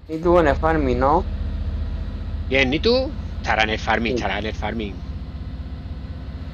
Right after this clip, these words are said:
Speaker 1: Pues, escúchame, es que no avisa el, el, ni el co-, no avisa nada.
Speaker 2: ¿El qué?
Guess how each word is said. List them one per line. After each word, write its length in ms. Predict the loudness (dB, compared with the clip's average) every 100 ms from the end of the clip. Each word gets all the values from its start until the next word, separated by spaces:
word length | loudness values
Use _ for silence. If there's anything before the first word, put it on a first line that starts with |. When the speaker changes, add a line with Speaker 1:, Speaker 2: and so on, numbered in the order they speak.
| -10 -8 -8 -8 -8 -8 -8 -8 -8 -8 -8 -8 -8 -8 -6 -6 -8 -8 -10 -8 -6 -6 -8 -8 -8 -8 -8 -6 -6 -6 -8 -6 -8 -6
Speaker 1:
Pues, 140 | -6 -6
escúchame, 500 | -8 -2 0 0 -4
es 120 | -8
que 140 | -6 -2
no 80 | 0
avisa 360 | 2 6 8
el, 100 | 8 4
el, 220 | 0 2 2
ni 120 | 2
el 120 | 0 0 -2 -2
co-, 300 | 2 6 6
no 80 | 6
avisa 280 | 4 2 4
nada. 280 | 4 6 4 0 -4 -4 -4 -4 -2
Speaker 2:
¿El 120 | 0
qué? 280 | 4 6 6